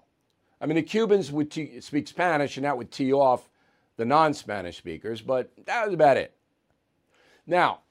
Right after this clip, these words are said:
among those students, there was the motivated crew and those who were not motivated.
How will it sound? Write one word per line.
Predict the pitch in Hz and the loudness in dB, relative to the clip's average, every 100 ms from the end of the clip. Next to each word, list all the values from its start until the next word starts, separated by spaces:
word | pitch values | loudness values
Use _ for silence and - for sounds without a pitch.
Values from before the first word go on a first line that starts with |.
| _ _ - | _ _ 0
among | 151 151 175 240 269 254 | 0 4 6 6 6 4
those | 214 202 185 | 6 6 4
students, | - - 220 147 80 101 - | -2 -4 -2 -4 -6 -16 -8
there | 147 147 | 0 2
was | 151 156 113 | 6 4 4
the | 104 | 0
motivated | 143 143 156 226 269 247 185 147 135 117 104 90 | 0 4 10 10 10 8 6 6 4 4 -2 -8
crew | - 82 71 92 175 190 _ _ _ _ _ _ _ _ _ _ _ _ | -12 -12 -10 -6 -6 -8 _ _ _ _ _ _ _ _ _ _ _ _
and | 180 180 | 2 8
those | 170 175 | 8 8
who | 175 | 4
were | 202 233 | 2 2
not | 277 302 196 | 2 -2 -2
motivated. | 113 85 69 69 - | -6 -6 -10 -18 -20